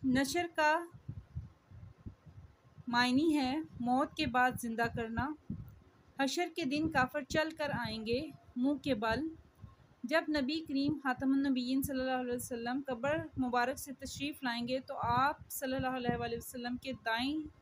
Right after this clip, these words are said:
तरफ होंगे, हज़रत अबू बकर सिद्दीक रज़ी अल्लाह ताला अन्हु। अजीज़ तलबा, सबक के मुख्तसर सवालात के जवाबात सबक की पढ़ाई के दौरान ही हमने कर लिए थे। सवालात एक दफ़ा दोबारा दोहरा देते हैं।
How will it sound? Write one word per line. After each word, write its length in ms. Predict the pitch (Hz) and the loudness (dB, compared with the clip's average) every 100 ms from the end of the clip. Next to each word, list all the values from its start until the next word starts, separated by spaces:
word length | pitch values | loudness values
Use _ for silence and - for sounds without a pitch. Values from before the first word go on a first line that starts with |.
| - 247 | -10 -4
तरफ 220 | 247 - 247 | -4 -4 -4
होंगे, 420 | 254 247 208 175 - - - - - | -2 -2 -4 -8 -12 -16 -14 -12 -8
हज़रत 240 | 240 269 - | -4 -4 -4
अबू 240 | 220 254 | -6 -4
बकर 260 | 247 - 262 | -2 -2 -4
सिद्दीक 500 | - 208 226 247 - | -8 -10 -8 -8 -6
रज़ी 180 | 220 220 | -6 -4
अल्लाह 160 | 226 220 | -4 -4
ताला 240 | 226 220 226 | -4 -4 -4
अन्हु। 280 | 220 - - - - - _ _ - _ - - - | -6 -8 -10 -18 -20 -20 _ _ -20 _ -20 -20 -8
अजीज़ 300 | 240 262 339 | -4 -2 -2
तलबा, 260 | 349 320 339 | -4 -2 -2
सबक 300 | 339 269 269 | -2 -4 -4
के 100 | 311 | -4
मुख्तसर 420 | 277 269 285 - 320 | -4 -4 -6 -6 -4
सवालात 680 | 302 262 247 240 240 254 | -2 0 0 2 0 -2
के 140 | - 262 | -6 -4
जवाबात 680 | 233 233 208 208 220 - - _ _ - - _ - | -4 -4 -6 -6 -6 -8 -12 _ _ -20 -20 _ -10
सबक 320 | - 240 254 | -6 -4 -4
की 100 | 285 | -6
पढ़ाई 340 | 247 254 240 233 | -4 0 0 0
के 160 | 269 | -2
दौरान 360 | 226 233 247 285 | -2 0 0 2
ही 140 | 285 | 0
हमने 340 | 277 233 226 226 - | 0 -2 -6 -10 -8
कर 160 | 233 220 | -4 -4
लिए 240 | 233 254 | -2 -2
थे। 200 | 254 285 320 339 | -2 -4 -6 -8
सवालात 520 | - 247 233 226 240 | -6 -2 0 0 0
एक 160 | 247 214 | -2 -6
दफ़ा 200 | 254 262 | -8 -8
दोबारा 380 | 220 214 214 240 | -6 -4 -2 -2
दोहरा 360 | 240 220 214 240 | -4 -4 -2 -2
देते 320 | 262 - 240 | -4 -6 -4
हैं। 240 | 247 254 | -4 -6